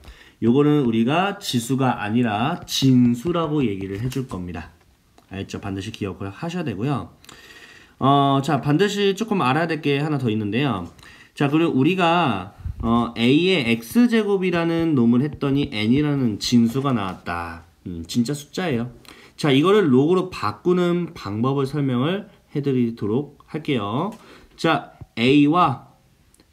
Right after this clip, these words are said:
N을 손가락으로 두 손을 딱 잡고 그대로 끌어, 끌어서 잡아서 당겨보면, 당기게 되면은 뭐가 나오냐면요.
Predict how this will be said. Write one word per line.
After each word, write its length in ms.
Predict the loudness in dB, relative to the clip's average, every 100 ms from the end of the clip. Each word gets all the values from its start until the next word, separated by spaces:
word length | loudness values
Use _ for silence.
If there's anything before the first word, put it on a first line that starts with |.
| -6
N을 400 | 2 4 4 0
손가락으로 840 | -4 -10 -4 -2 -2 -2 -2 -4
두 140 | -4
손을 260 | -2 -2 -2
딱 120 | -6
잡고 720 | -10 -12 -6 -2 0 -2 -6
그대로 500 | -8 -2 0 0 -2
끌어, 460 | -2 -2 0 -2 -6 _ _ _ -10
끌어서 280 | -6 -4 -4
잡아서 480 | -6 -8 -6 -6 -4
당겨보면, 760 | -4 -2 -2 -2 -4 -6 -8 -8
당기게 420 | -4 -4 -4 -6
되면은 520 | -4 -4 -2 -2 -4
뭐가 220 | -6 -4 -4
나오냐면요. 760 | -4 -6 -8 -6 -6 -6 -8